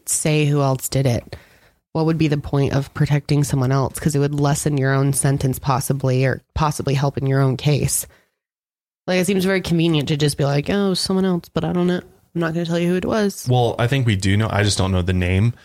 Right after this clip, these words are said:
Speaker 2: They do have somebody that, there's two people that it could be. There's one person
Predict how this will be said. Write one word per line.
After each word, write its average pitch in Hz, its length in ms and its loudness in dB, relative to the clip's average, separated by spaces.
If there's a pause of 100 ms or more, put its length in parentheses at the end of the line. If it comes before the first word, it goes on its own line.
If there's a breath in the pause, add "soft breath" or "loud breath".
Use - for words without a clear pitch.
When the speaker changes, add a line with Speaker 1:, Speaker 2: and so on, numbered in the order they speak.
(300 loud breath)
Speaker 2:
They 110 120 0
do 107 220 0
have 98 240 2
somebody 92 360 2
that, 92 240 0
there's 110 240 2
two 131 300 0
people 87 380 -2
that 92 140 0
it - 80 -10
could 92 180 -2
be. 90 160 -2
There's 95 260 -2
one 104 260 0
person 107 500 -2